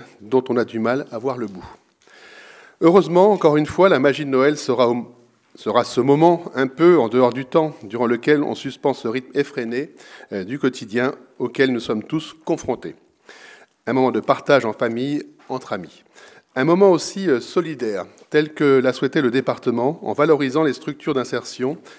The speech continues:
et en donnant des idées de cadeaux vertueux et utiles socialement à travers une page internet dédiée, noël solidaire point loiret point F R. Notre hall a été une nouvelle fois ouvert pour, euh, un Noël solidaire,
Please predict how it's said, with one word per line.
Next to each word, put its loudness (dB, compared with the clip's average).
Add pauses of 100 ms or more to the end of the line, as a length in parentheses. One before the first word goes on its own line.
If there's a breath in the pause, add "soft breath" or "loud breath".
(120)
et -4
en -2
donnant 2
des -4
idées -2
de -6
cadeaux 2
vertueux -2
et -2
utiles -6
socialement -6 (320 loud breath)
à -4
travers 2
une -2
page 0
internet -6
dédiée, -4 (300 loud breath)
noël 2
solidaire -4
point -4
loiret -2
point -4
F -6
R. -12 (1400 loud breath)
Notre 6
hall 10
a 8
été 2
une 0
nouvelle 2
fois 0
ouvert 2
pour, -2
euh, -4 (300)
un -8
Noël 2
solidaire, 0